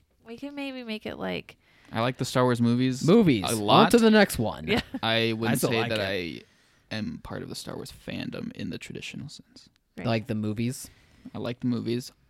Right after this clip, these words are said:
Speaker 2: a lot.
Speaker 1: I like,
Speaker 3: Same.
Speaker 1: I feel like our fandom is how we discuss it. Where we all have our
Speaker 2: Our
Speaker 1: limits of
Speaker 2: fandom.
Speaker 1: Yeah.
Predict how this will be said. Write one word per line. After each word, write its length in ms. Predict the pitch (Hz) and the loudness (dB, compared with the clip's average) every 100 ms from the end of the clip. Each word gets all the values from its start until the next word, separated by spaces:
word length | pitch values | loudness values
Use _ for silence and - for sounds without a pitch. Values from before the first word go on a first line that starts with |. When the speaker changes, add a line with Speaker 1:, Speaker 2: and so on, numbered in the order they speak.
| _ | _
Speaker 2:
a 40 | 120 | -8
lot. 220 | 58 - _ _ _ _ _ _ | -8 -10 _ _ _ _ _ _
Speaker 1:
I 80 | 247 | -2
like, 220 | 262 320 | 0 2
Speaker 3:
Same. 100 | 349 | 2
Speaker 1:
I 80 | 202 | 0
feel 160 | 226 262 | 2 2
like 180 | 262 - | 2 0
our 220 | 185 190 | -4 -2
fandom 580 | 196 180 175 180 175 175 | -4 -8 -10 -8 -8 -8
is 120 | 196 | -10
how 160 | - 160 | -10 -10
we 120 | 160 | -10
discuss 460 | - - - 185 - | -12 -14 -14 -14 -12
it. 200 | - - _ _ _ _ _ _ _ _ _ _ _ _ | -14 -14 _ _ _ _ _ _ _ _ _ _ _ _
Where 100 | 202 | -8
we 120 | 190 | -4
all 120 | 185 175 | -4 -4
have 240 | 180 170 | -6 -6
our 200 | 170 160 | -6 -6
Speaker 2:
Our 200 | - 220 156 | -2 0 0
Speaker 1:
limits 160 | 131 123 | 0 -2
of 60 | |
Speaker 2:
fandom. 420 | 87 90 73 65 - | -4 -4 -8 -10 -12
Speaker 1:
Yeah. 180 | 202 | -12